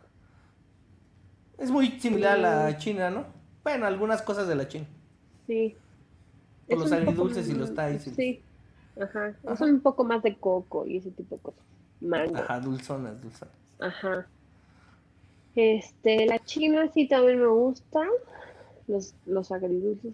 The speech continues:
Speaker 2: que dices. Y pues sí, la carne en general.
Speaker 1: Y la
Speaker 2: Yo
Speaker 1: Tex-Mex,
Speaker 2: soy
Speaker 1: ¿no?
Speaker 2: más
Speaker 1: O
Speaker 2: de
Speaker 1: sea,
Speaker 2: carne que de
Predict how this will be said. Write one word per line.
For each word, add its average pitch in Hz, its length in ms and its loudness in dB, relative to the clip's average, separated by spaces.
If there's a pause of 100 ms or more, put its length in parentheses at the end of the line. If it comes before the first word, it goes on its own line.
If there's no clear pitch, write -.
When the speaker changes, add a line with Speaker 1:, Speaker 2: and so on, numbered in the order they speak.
Speaker 2:
que 190 120 -2
dices. 202 360 -8 (2750)
Y 254 100 0
pues 220 240 4
sí, 233 140 0
la 208 200 0
carne 233 280 2
en 233 60 -2
general. 175 460 -2 (520)
Speaker 1:
Y 147 80 -4
la 151 140 0
Speaker 2:
Yo - 60 -10
Speaker 1:
Tex-Mex, 220 360 2
Speaker 2:
soy 262 100 4
Speaker 1:
¿no? 240 60 4
Speaker 2:
más 220 100 2
Speaker 1:
O 220 40 -2
Speaker 2:
de 214 100 4
Speaker 1:
sea, - 100 2
Speaker 2:
carne 220 640 4 (2250)
que 185 160 2
de 180 300 2